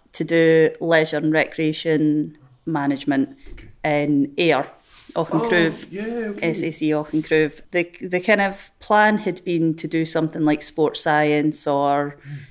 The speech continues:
Speaker 1: physiotherapy or
Speaker 2: Yeah.
Speaker 1: something, and but then I got my, uh, unconditional from S A C and I kind of then just enjoyed the rest of my sixth year at school and accepted
Speaker 2: Fantastic.
Speaker 1: that. So that was,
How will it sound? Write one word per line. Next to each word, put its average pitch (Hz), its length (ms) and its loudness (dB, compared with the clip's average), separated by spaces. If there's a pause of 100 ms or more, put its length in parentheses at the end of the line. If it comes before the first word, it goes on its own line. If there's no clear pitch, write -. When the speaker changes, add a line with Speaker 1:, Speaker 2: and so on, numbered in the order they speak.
(100)
Speaker 1:
physiotherapy 156 1120 0
or 143 80 -2
Speaker 2:
Yeah. 147 80 -6
Speaker 1:
something, 151 520 0
and 143 460 2 (720)
but - 100 0
then 165 180 4
I 151 60 4
got 151 320 2
my, 147 300 -2 (240)
uh, 135 360 -4
unconditional 143 680 -4
from - 160 -6
S 135 220 -6
A 139 80 -4
C 139 240 -4
and 135 100 -4
I 131 40 -8
kind 143 220 -6
of 143 140 -12
then 143 220 -4
just - 400 -8
enjoyed 160 480 -4
the 165 80 0
rest 156 300 0
of - 120 -8
my 160 60 0
sixth - 340 -4
year 180 160 4
at 233 100 4
school 180 540 0
and 160 280 2
accepted 147 540 0
Speaker 2:
Fantastic. - 40 -18
Speaker 1:
that. 151 340 2 (200)
So - 160 -6
that 214 220 6
was, - 460 -4